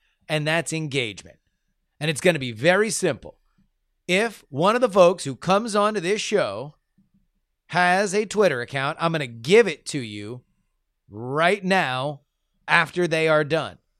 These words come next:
And at that point, I would love for as many people as possible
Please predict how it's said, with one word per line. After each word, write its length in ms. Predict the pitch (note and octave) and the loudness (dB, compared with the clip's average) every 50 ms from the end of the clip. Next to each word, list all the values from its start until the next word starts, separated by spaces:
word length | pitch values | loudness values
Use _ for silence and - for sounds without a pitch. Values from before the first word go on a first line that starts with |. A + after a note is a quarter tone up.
| _ _ _ _ _ _ _ _ _ _ _ _ | _ _ _ _ _ _ _ _ _ _ _ _
And 80 | - D3 | -12 -12
at 120 | D3 B2+ | -10 -2
that 260 | C3+ G#3 A3 A#3+ A#3 | 0 2 2 2 0
point, 380 | - G#3+ A#3+ G#3+ D3+ A#2+ G#2+ - _ _ _ _ _ _ - | -2 0 0 0 0 0 -4 -10 _ _ _ _ _ _ 2
I 220 | A3+ A#3+ B3 B3 | 2 4 4 4
would 340 | B3 A#3+ B3+ B3+ C4 C4 B3 | 2 0 2 2 2 2 0
love 800 | B3 A#3+ B3 B3+ C#4 D#4 D#4+ C#4+ G#3+ D#3+ A#2+ G2 E2+ D2+ _ _ _ _ _ _ _ _ _ | -4 -6 -6 2 6 8 8 8 8 4 2 -2 -6 -14 _ _ _ _ _ _ _ _ _
for 360 | _ - G#3+ A3+ A3 G3 F#3+ | _ 2 4 6 8 6 6
as 300 | - G3+ F#3+ F3+ D#3 C3 | 6 4 4 4 2 0
many 480 | D#3 D#3+ F3+ A3 C4 C4 C4+ C#4+ C#4+ C#4+ | -4 -4 -2 0 0 2 0 0 -4 -6
people 420 | A#3 G3+ A3 A#3 A3+ G#3+ A3+ A3 | -6 -6 -6 -4 -2 0 0 0
as 140 | A3 A3 G3+ | 0 -2 -4
possible 800 | - - G#3+ A3+ G#3+ G#3 E3+ - D3+ B2+ A2+ A2 G2+ G2+ G#2 _ | -4 -2 0 2 2 2 0 -2 -6 -6 -6 -8 -10 -12 -14 _